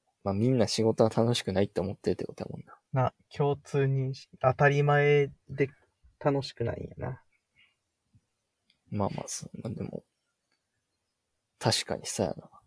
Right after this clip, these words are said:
Speaker 1: これが、バッシングされるっていうのは、まあ、良くないことなんかもしれんけど、まあ、まあ、あんま考えれてないですよね、みたいな。周りのこと。
Speaker 2: 確かに。
Speaker 1: うん。うん。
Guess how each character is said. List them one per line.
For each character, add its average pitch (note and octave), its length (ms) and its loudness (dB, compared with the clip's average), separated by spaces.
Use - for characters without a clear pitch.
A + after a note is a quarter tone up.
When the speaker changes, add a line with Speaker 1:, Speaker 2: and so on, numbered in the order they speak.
Speaker 1:
こ - 140 -4
れ C3 140 4
が、 A#2+ 320 4
バ A2 120 4
ッ - 20 0
シ - 280 4
ン A#2 100 4
グ A2+ 80 6
さ A2+ 160 4
れ A2 80 6
る A2 80 2
っ - 20 2
て - 200 -6
い - 40 -6
う - 80 -12
の - 80 -6
は、 - 100 -12
ま G2 100 -2
あ、 - 40 0
良 A#2+ 160 6
く - 200 0
な A2+ 140 4
い A#2+ 80 4
こ - 160 4
と D3+ 100 2
な B2+ 100 6
ん B2+ 100 2
か D3+ 100 -2
も C#3+ 80 0
し - 160 -2
れ D#3+ 60 2
ん E3+ 80 -4
け E3 100 -4
ど、 E3+ 240 2
ま G#2+ 260 8
あ、 F2+ 40 0
ま G2+ 140 0
あ、 F#2 60 2
あ - 20 4
ん A2 120 2
ま A#2 100 4
考 - 160 -2
え B2 80 8
れ B2+ 100 6
て C3 100 4
な A2 80 6
い A2 40 4
で A2+ 100 -2
す - 120 -6
よ G#2 60 -2
ね、 G2+ 100 2
み - 80 -4
た - 80 -10
い - 120 -18
な。 G2+ 120 -2
周 G2 120 0
り G2 80 -2
の G2 120 -4
こ - 80 -16
と。 - 160 -14
Speaker 2:
確 - 180 -10
か E2+ 60 -8
に。 D2+ 220 -10
Speaker 1:
う - 40 -10
ん。 F#2+ 40 -6
う - 20 -4
ん。 - 200 -8